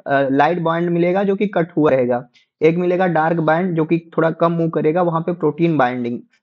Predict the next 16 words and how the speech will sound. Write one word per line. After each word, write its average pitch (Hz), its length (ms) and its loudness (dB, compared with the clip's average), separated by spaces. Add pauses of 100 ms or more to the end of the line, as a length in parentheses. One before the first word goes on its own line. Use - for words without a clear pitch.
(180)
बाइंड 135 280 0
रहेगा। 123 240 -4
तो 147 100 -2
जो 170 160 2
ज़्यादा 170 340 0
मूव 190 180 0
करेगा, 190 300 0
मतलब 180 260 0
वहाँ 170 160 -2
पे 170 100 -4
प्रोटीन 170 420 -2
बाइंड 151 260 0
नहीं 139 200 -4
था, 131 100 -4
जो 135 140 0
कम 185 420 0